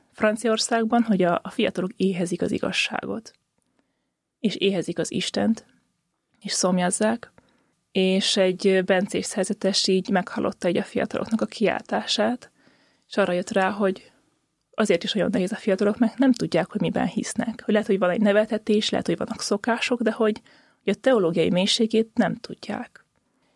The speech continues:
És egy olyan bentlakásos iskolát, ö, alapított meg, ami arról szól, hogy egy évig, egy tanéven keresztül fiatalok együtt élnek, együtt van egy, hát úgy néz ki, mint egy ilyen szerzetesi életmód, hogy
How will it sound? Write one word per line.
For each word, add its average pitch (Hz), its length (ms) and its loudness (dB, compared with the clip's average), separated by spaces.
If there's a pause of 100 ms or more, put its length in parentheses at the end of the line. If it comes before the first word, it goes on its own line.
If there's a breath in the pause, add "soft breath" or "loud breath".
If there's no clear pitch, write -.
(240)
És - 160 0
egy 233 120 4
olyan 180 380 4
bentlakásos 185 720 -2
iskolát, 180 640 -2
ö, 185 140 -2
alapított 185 680 -2
meg, 240 300 4 (580)
ami 180 340 4
arról 175 240 2
szól, 202 160 2
hogy 170 100 0
egy 175 260 -4
évig, 208 400 2
egy 175 160 2
tanéven 190 360 2
keresztül 196 760 0 (100)
fiatalok 190 800 -2 (180)
együtt 175 380 -2
élnek, 202 560 2 (640)
együtt 180 400 -2
van 175 160 -2
egy, 175 180 -4
hát - 220 -4
úgy 285 120 6
néz 226 220 6
ki, 220 120 0
mint 208 140 2
egy 190 180 2
ilyen 190 220 2
szerzetesi 190 600 0
életmód, 190 480 0
hogy - 320 -4